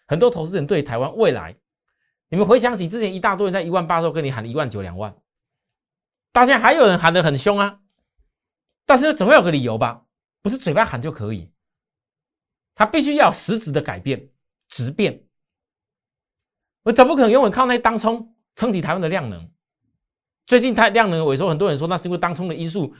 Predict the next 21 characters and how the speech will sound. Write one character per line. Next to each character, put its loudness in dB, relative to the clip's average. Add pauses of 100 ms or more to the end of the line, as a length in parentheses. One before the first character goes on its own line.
(140)
那 0
个 4
新 -6
制 -6
的 0
关 0
系， -6
所 -2
以 0
当 -4
冲 -6
少 -6
了 -6
这 -8
些 -6
量。 -2 (580)
那 -4
我 -4
问 -8
大 -6
家， -12